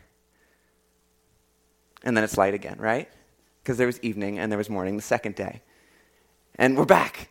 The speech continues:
All right, all right, it's light. The waters are separated. Fantastic. We're back to where we began. Good, good, good, good, good. But he doesn't stop there. He separates the land from the waters. He brings out trees and plants.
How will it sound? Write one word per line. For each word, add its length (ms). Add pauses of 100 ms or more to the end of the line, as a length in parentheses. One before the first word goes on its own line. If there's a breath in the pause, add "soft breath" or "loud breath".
(160)
All 140
right, 240
all 80
right, 120
it's 160
light. 460 (160)
The 140
waters 360
are 40
separated. 520 (280 soft breath)
Fantastic. 1000
We're 80
back 340
to 100
where 160
we 120
began. 400 (300 soft breath)
Good, 220
good, 160
good, 160
good, 160
good. 260 (840)
But 120
he 40
doesn't 160
stop 340
there. 360 (560)
He 140
separates 680 (140)
the 100
land 460
from 180
the 60
waters. 580 (420 soft breath)
He 120
brings 280
out 180
trees 400
and 160
plants. 580